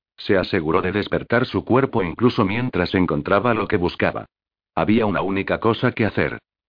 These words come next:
Cuando emergió una vez más entrando en su propio cuerpo, reconoció en ella a una sanadora, una mujer que había vivido mucho tiempo en la tierra.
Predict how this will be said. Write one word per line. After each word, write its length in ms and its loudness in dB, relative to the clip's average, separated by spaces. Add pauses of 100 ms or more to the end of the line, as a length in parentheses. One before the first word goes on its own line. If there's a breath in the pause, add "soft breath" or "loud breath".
(200)
Cuando 380 4
emergió 520 2
una 200 2
vez 220 0
más 280 0
entrando 540 0
en 120 2
su 160 -6
propio 340 2
cuerpo, 440 2 (100)
reconoció 600 0
en 80 2
ella 260 2
a 40 2
una 220 0
sanadora, 600 0
una 220 2
mujer 340 -2
que 120 2
había 280 2
vivido 360 0
mucho 320 -2
tiempo 440 0
en 160 -4
la 100 -2
tierra. 400 -2